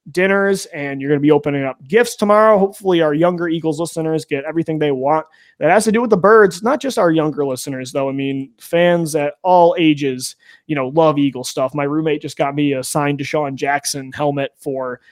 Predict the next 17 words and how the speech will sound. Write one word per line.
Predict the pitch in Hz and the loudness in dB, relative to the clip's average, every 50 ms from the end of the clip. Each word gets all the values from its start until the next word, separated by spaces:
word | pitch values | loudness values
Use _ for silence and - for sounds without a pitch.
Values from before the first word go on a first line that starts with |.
| _ _ - | _ _ -6
um, | 139 131 127 123 120 117 - 147 | -4 -2 -2 -2 -4 -6 -8 -8
my, | 143 135 127 123 123 123 | -4 -2 -2 0 0 0
uh, | 123 120 117 117 120 - - | -2 -2 -4 -4 -2 0 0
podcast | 156 156 165 160 - - 160 156 147 143 - | 2 2 0 0 0 0 0 0 0 -2 -4
desk | - 156 143 143 139 - - | -2 0 0 0 0 -2 -6
in | 151 | -6
my | 139 123 | -6 -4
studio. | 131 - - - 190 190 180 175 170 170 165 160 156 - - | -4 -4 0 2 2 4 4 6 6 6 6 4 2 0 -6
Knows | 156 170 175 180 170 156 | 0 2 4 4 4 2
Deshaun | - 160 - 180 165 156 156 | 2 -2 -2 0 0 0 0
Jackson | 139 160 151 147 147 - 165 | 0 2 0 0 0 -2 -4
was | 151 139 | -2 -2
my | 151 139 | -2 -2
favorite | - 156 147 139 - | -2 -2 -2 -2 -4
player | - 175 165 165 151 | -2 2 2 2 2
growing | 143 143 151 147 143 139 143 | 2 0 -2 0 0 0 0
up. | 139 135 131 _ | 0 -2 -2 _